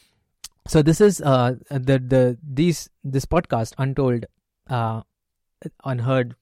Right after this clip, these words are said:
something like, I'm gonna put the link down there, uh, The Retreat. I listened to this a couple of weeks ago, um, on the suggestion of a friend, and it talks about, uh, the meditation experiences of people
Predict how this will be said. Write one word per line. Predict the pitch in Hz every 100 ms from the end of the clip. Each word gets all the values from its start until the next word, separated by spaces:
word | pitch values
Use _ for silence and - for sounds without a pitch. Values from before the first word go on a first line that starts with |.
| _
something | - 113 120
like, | 104
I'm | 113 117
gonna | 117
put | 131 117
the | 113
link | 113
down | 113 110 113
there, | 123 _ _ _ _ _
uh, | 123 120
The | 120
Retreat. | 117 113 - 120
I | 127
listened | 127 139 165
to | 147
this | 143 139
a | -
couple | - 135 139
of | 120
weeks | 123 180 - -
ago, | 135 143 143 147 _ _ -
um, | 120 113 113 110 117
on | 127 123
the |
suggestion | - 131 123 131 - 156
of | 135 135
a | 113
friend, | - - 143 123 113 156 - _ _ _ _ _ _ - - _ 151
and | 143
it |
talks | 175 196 -
about, | 165 156 151 - -
uh, | 135 123 120 120 120 _ _ _ -
the | 143
meditation | 135 139 165 175 165 156
experiences | 127 - 139 147 147 127 127
of | 113 -
people | 143 143 - 143